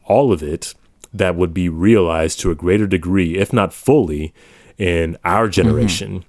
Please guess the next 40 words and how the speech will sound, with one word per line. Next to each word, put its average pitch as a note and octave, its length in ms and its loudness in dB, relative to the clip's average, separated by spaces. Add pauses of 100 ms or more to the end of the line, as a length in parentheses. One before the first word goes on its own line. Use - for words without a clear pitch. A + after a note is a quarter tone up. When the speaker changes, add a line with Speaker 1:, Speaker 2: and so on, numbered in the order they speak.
(520)
Speaker 1:
And, E2+ 400 0
uh, E2 100 2
my E2+ 180 0
responsibility E2+ 920 -2
is F#2 200 -2
to - 120 -6
make E2+ 200 -2
that D#2+ 160 -2
a D#2+ 40 -4
reality, E2 720 -2
is - 200 -6
to E2 220 -4
make F2 220 -2
sure - 180 -2
that F#2 120 0
I'm E2+ 180 -4
doing F#2 400 2
my E2 140 -4
part - 520 -6 (220)
to - 80 -8
make F2+ 160 0
that F2 160 0
a D#2+ 40 -4
reality. D#2 500 -4
That's D#2+ 280 -2
how F#2+ 120 0
I D#2 200 -4
honor A#2 280 2
that. C#2+ 260 -12 (360)
My F2 340 -2
desire A2 500 2
to F#2+ 140 -4
live F2 480 2
my F2+ 260 -2
life G#2+ 340 0
in F2+ 100 -8
such - 220 -6
a F2+ 60 -6
way F2+ 320 0
that E2 200 -2